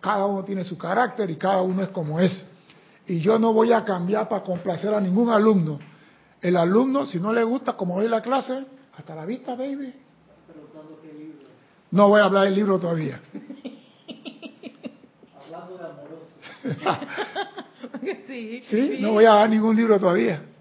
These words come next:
Speaker 1: Yo estoy hablando del maestro Kuthumi. ¿Qué te está diciendo eso?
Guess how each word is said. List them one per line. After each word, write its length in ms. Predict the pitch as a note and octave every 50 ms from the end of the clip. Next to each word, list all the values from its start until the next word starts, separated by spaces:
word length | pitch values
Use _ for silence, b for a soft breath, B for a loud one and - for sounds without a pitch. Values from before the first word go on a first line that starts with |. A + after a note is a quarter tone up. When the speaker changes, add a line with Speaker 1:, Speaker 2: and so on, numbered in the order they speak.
| - - - - - _ _ B B B B B B B B _ _ _ _ -
Speaker 1:
Yo 100 | G3 G3+
estoy 120 | G3+ A3+
hablando 240 | A3 A3 A3+ A3+ A#3
del 80 | A3 G#3
maestro 340 | G3+ F#3 G3+ G3 A#3 G#3 F#3
Kuthumi. 440 | - F#3+ D#3+ D3 F3 F3+ E3 D#3 D3+
¿Qué 140 | - A3 A3+
te 80 | B3+
está 160 | - - G#3
diciendo 480 | G3 G3 - - F#3+ F3 E3+ E3 D3+ D3+
eso? 240 | D3 B2+ - -